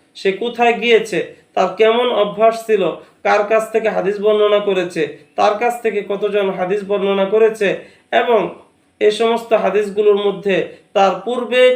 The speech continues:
কোনো বর্ণনাকারী দুর্বল আছে কিনা, তারপরে কোনো বর্ণনাকারী দুর্বল আছে কিনা, এ সমস্ত ব্যাপারে একেবারে বিস্তারিত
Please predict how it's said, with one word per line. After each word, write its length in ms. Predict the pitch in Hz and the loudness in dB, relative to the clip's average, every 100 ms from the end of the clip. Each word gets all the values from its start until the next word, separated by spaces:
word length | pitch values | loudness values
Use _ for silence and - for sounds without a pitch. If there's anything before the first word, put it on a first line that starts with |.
| - | 2
কোনো 420 | 220 214 208 208 - _ _ | 4 6 4 2 -8 _ _
বর্ণনাকারী 720 | 175 202 214 220 214 214 196 190 | 0 2 2 2 2 2 0 0
দুর্বল 440 | 175 202 202 214 | 0 0 2 2
আছে 340 | 180 180 214 | 0 -2 -2
কিনা, 300 | 190 190 165 139 - _ _ | -2 -2 -2 -4 -10 _ _
তারপরে 600 | 180 180 180 196 202 208 202 - | 2 2 2 0 2 2 0 -4
কোনো 180 | 196 190 | -2 0
বর্ণনাকারী 640 | 185 196 202 202 196 170 | 0 0 0 0 -2 -2
দুর্বল 400 | 170 196 196 202 | 0 0 0 0
আছে 340 | 175 175 220 | 0 0 0
কিনা, 280 | 214 208 180 147 - - _ | 2 2 2 -2 -6 -20 _
এ 100 | 202 | -6
সমস্ত 460 | 185 226 - - 214 | -2 -4 -4 -4 -2
ব্যাপারে 500 | 202 185 190 175 - - - | -2 0 0 0 -2 -8 -12
একেবারে 560 | - 220 233 214 220 214 | -4 -2 0 4 4 4
বিস্তারিত 920 | 185 214 - 220 220 226 233 226 | 0 -6 -2 4 6 6 4 0